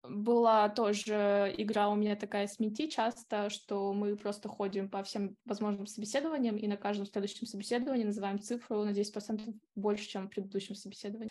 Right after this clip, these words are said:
Это очень тоже веселая игра. Ну, или там просто сходить, э, взять, э, набор компаний и какие-то рандомно большие значения выставить по тоже зарплатам.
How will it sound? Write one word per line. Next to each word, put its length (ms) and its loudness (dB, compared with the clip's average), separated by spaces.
Это 200 -2
очень 420 0
тоже 220 -2
веселая 300 -2
игра. 280 -2
Ну, 100 4
или 120 6
там 160 8
просто 680 4
сходить, 540 0
э, 260 0
взять, 880 0
э, 300 0
набор 360 2
компаний 680 2
и 600 0
какие-то 440 -2
рандомно 420 4
большие 440 -2
значения 920 -2
выставить 720 -2
по 380 2
тоже 240 -2
зарплатам. 680 -2